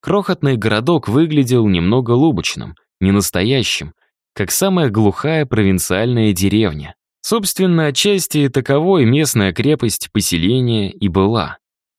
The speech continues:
Уж в моем понимании точно. Я неторопливо облетел городок, чтобы дозорные меня заметили, а затем медленно приземлился у западных ворот.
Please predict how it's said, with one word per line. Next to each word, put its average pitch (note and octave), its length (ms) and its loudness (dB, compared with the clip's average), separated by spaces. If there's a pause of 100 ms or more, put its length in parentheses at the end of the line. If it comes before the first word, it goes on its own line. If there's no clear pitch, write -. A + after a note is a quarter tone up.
Уж F#3+ 260 0
в G3 60 2
моем D#3+ 420 0
понимании C3 600 2
точно. F#2+ 600 0 (340)
Я F#3+ 280 0
неторопливо F3 640 2
облетел C#3+ 520 0
городок, A2 440 0
чтобы F2+ 300 -2
дозорные A2+ 560 0
меня G#2 280 2
заметили, A2 720 0 (340)
а G2+ 80 -2
затем A2+ 360 0
медленно E3 560 2
приземлился B2 840 2
у G#2 60 4
западных F#2 640 -2
ворот. D2 460 -4